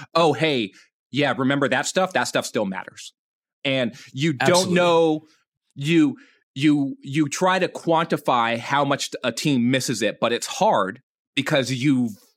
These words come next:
Speaker 1: you just have not had it. And now that they have it, you see the difference. And it's just like, oh, damn,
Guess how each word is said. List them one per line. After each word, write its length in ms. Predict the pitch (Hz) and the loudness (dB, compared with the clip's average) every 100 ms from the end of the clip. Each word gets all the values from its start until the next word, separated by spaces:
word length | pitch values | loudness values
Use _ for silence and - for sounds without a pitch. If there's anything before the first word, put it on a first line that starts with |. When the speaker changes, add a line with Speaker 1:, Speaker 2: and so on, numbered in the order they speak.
| _ | _
Speaker 1:
you 220 | 117 127 | -2 0
just 220 | 117 123 - | 0 -2 -2
have 260 | 135 120 | -2 -2
not 160 | 123 110 | -2 -4
had 300 | - 107 98 | -6 -6 -6
it. 100 | - _ _ _ _ _ _ _ _ _ _ _ _ - | -10 _ _ _ _ _ _ _ _ _ _ _ _ -4
And 160 | 165 | 0
now 160 | 180 196 | 2 0
that 120 | 185 | 0
they 140 | 180 | -2
have 300 | 147 233 269 | -2 0 0
it, 160 | 156 131 - - | 0 -4 -10 -10
you 200 | 143 170 | -2 -2
see 300 | - 214 214 | 0 0 0
the 100 | 180 | 0
difference. 520 | 160 151 95 - - _ _ _ - | -2 -4 -6 -10 -14 _ _ _ -6
And 140 | 170 | -2
it's 120 | 165 - | -2 -2
just 160 | 165 | -2
like, 160 | 165 147 | -2 0
oh, 400 | 277 311 185 117 - _ _ _ _ _ - 127 | 2 2 2 -2 -8 _ _ _ _ _ -20 -4
damn, 480 | 220 311 233 131 | 0 2 0 -2